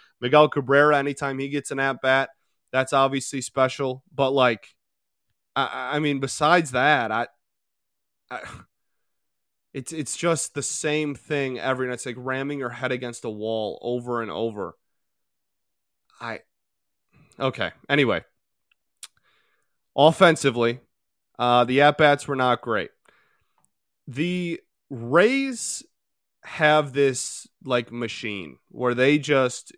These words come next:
you're gonna see dudes that you've never heard of,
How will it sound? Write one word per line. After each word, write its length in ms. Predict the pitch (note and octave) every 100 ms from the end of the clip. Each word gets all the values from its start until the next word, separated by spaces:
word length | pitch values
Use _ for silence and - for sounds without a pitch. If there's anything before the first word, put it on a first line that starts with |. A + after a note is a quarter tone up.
| -
you're 300 | C3+ D3 F3
gonna 340 | F3+ D#3 C3+ -
see 640 | - - E3+ F3 F3+ F3
dudes 640 | B2 B2 C#3 D3 D#3 C#3+
that 200 | - A#2+
you've 280 | A#2 C#3 C3
never 500 | B2+ B2 C3+ C#3+ C#3+
heard 260 | C3 C3 C3
of, 320 | C3 B2+